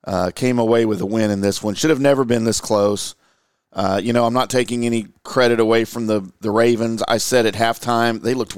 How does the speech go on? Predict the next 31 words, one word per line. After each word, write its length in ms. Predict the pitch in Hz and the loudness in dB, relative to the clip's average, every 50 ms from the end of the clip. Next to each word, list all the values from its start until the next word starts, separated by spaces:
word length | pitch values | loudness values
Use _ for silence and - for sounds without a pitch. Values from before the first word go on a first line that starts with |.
| 95 - | -12 -4
it 160 | - 123 123 - | -2 0 0 2
looked 180 | 160 165 - | 0 -2 -2
weird 440 | 110 104 110 127 143 160 165 170 160 | -4 -4 0 2 4 4 4 2 0
in 180 | - - 170 170 | -2 -2 -2 -2
the 60 | 156 | -2
first 340 | - - 175 160 160 - - | -2 0 -2 -2 -2 -2 -2
half. 420 | 170 160 160 165 165 - - - _ _ _ - - - - _ _ _ _ - | 0 2 2 2 0 -2 -6 -12 _ _ _ -20 -20 -20 -20 _ _ _ _ -4
It 120 | 120 - | -4 -4
felt 360 | - - - - 180 175 - - | -4 -6 -2 2 2 2 2 2
like 160 | 170 165 - | -2 -2 0
they 120 | 175 170 | 0 2
were 140 | 170 170 165 | 2 2 0
playing 380 | 135 151 170 165 165 165 156 127 | 0 2 2 2 2 0 0 2
bad, 440 | 135 143 160 165 165 170 170 156 127 104 95 90 _ _ _ - | 2 4 4 4 2 2 0 -2 -8 -16 -20 -20 _ _ _ -4
but 160 | 123 120 - | -4 0 2
they 100 | 131 117 | 2 2
really 300 | 117 147 170 170 156 123 | 2 4 4 4 4 2
weren't. 580 | 101 95 104 123 175 254 180 - - - - - _ _ _ _ _ - | 2 0 0 2 2 0 -2 -4 -6 -10 -12 -14 _ _ _ _ _ -8
Like, 160 | - 120 107 | -8 -6 -6
it 140 | 127 - - | -6 -8 -8
felt 320 | - - 156 165 180 - | -6 -2 0 0 0 0
like 380 | 139 180 185 180 - - - - _ _ _ _ _ _ _ _ _ _ _ _ _ _ _ _ | 0 0 0 0 -2 -4 -10 -20 _ _ _ _ _ _ _ _ _ _ _ _ _ _ _ _
they 100 | - 139 | 0 2
were 140 | 143 147 147 | 4 4 2
just 420 | 123 139 156 143 - - - - | 2 0 0 0 -2 -4 -4 -2
not 180 | 143 160 165 151 | 0 0 2 2
in 120 | 127 113 | 0 0
sync, 600 | - - - - 185 202 240 262 254 - - - - _ _ _ _ _ _ _ _ _ _ _ _ _ _ _ _ _ _ _ _ _ _ _ _ _ _ | -2 -4 -2 0 0 0 0 -2 -4 -10 -14 -14 -18 _ _ _ _ _ _ _ _ _ _ _ _ _ _ _ _ _ _ _ _ _ _ _ _ _ _
but 160 | - 131 127 | -4 -2 0
they 160 | - 131 113 104 | 2 0 0 2
were. 560 | 104 110 120 135 165 208 220 254 233 202 | 2 2 2 4 2 2 0 -2 -4 -8